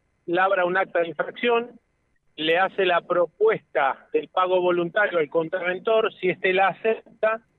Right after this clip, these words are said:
rápidamente carga la contravención, le emite, eh, un código Q R y el contraventor con ese código puede elegir la forma de pago,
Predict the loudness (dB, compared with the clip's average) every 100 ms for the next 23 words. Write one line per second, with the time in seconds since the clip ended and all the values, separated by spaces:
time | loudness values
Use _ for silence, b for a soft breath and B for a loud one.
0 | _ _ _ -4 0 0 0 0 2 0
1 | -2 -4 0 2 2 2 2 0 0 0
2 | 0 -2 -2 0 2 2 2 0 -2 -2
3 | -2 -2 -8 _ _ _ 0 2 2 2
4 | -2 -6 _ _ _ _ _ -12 -12 -12
5 | -10 -2 -2 0 0 2 2 0 -2 -4
6 | _ -4 -2 -2 -2 0 0 0 0 0
7 | 0 0 0 0 -4 0 2 2 2 -2
8 | 0 2 2 0 0 -4 -4 -6 -6 -12
9 | _ _ _ -4 -2 0 0 0 0 -2
10 | 0 0 0 -2